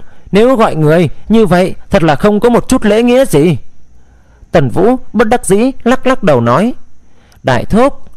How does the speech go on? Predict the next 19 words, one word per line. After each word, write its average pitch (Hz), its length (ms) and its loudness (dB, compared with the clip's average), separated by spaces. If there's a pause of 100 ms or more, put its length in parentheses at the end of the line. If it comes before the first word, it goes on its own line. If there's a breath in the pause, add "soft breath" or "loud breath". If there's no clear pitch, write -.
đây 202 220 2
cũng 233 120 -2
không 220 160 0
phải 160 360 -2 (100)
là 165 160 0
vấn 202 200 0
đề 185 140 4
cấp - 220 -2
bậc 170 200 0
lễ 180 180 2
nghĩa, 226 300 2 (460 soft breath)
chẳng 139 160 2
lẽ 226 360 2 (200 soft breath)
ngươi 214 140 2
tính 233 200 0
sau 220 160 0
này 185 140 0
cả 131 220 0
đời 143 280 2